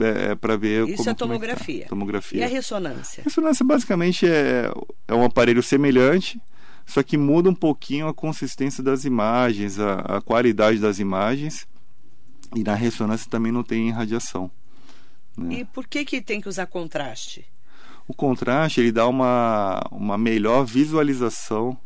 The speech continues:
Speaker 1: na, nos órgãos, né? Então,
Speaker 2: Uhum.
Speaker 1: é, uma boa parte, é,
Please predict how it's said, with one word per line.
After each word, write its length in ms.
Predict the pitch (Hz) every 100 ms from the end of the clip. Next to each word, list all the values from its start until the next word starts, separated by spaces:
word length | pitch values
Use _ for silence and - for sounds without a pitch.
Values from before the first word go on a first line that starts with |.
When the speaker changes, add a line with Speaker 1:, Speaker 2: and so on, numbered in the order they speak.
| - - -
Speaker 1:
na, 460 | 107 104 101 98 95
nos 280 | 95 107 104
órgãos, 500 | 104 95 90 82 80
né? 120 | 82 80
Então, 300 | 80 - 92
Speaker 2:
Uhum. 80 | 98 - 139 - - - -
Speaker 1:
é, 200 | 95 98
uma 180 | 101 104
boa 240 | 104 123
parte, 840 | - 110 110 107 - - 101 92 - -
é, 160 | -